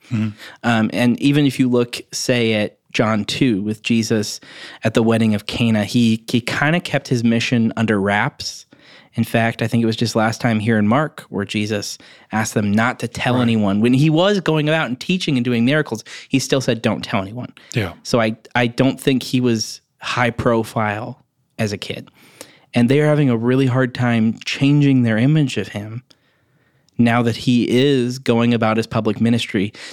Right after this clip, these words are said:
Speaker 2: now that he is saying things like, "The prophecy of Isaiah is fulfilled here." They're really, really struggling with that. And, and I don't entirely blame them.
Speaker 1: Oh, absolutely. Well, and it,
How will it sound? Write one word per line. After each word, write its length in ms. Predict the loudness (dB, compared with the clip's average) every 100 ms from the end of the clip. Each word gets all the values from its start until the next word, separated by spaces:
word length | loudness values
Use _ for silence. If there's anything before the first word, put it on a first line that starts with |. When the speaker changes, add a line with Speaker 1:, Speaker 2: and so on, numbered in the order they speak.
| -2
Speaker 2:
now 180 | 2 2
that 100 | 2
he 140 | 2
is 140 | 2 0
saying 340 | -2 -2 -2
things 360 | -2 -2 -2 -2
like, 320 | -2 -2 -8 _ _ _
"The 120 | -4
prophecy 580 | 0 0 0 0 -2 -2
of 100 | 0
Isaiah 460 | 0 -2 -2 -2 -2
is 200 | -4 -6
fulfilled 460 | -8 -6 -4 -4 -6
here." 360 | -8 -6 -8 -14 _ _ _ _ _ _ _
They're 180 | 0 0
really, 640 | 0 2 2 4 4 4
really 920 | 2 0 0 2 2 2 2 0 -4 -10 _ _ _ -10
struggling 460 | 0 2 2 -2
with 140 | -8 -10
that. 240 | -12 -10 -4
And, 180 | -4
and 100 | 0 2
I 260 | 2 -2 _ _ _ _ -2
don't 280 | 0 2 0
entirely 560 | -2 0 0 2 2
blame 600 | 0 -6 -4 0 2 2
them. 260 | -2 -4 -12 _ -2
Speaker 1:
Oh, 100 | 0
absolutely. 640 | 0 -2 0 0 0 -4 -2
Well, 160 | 0
and 420 | 0 0 0 -4 -14 -20 -6
it, 200 | -4 -4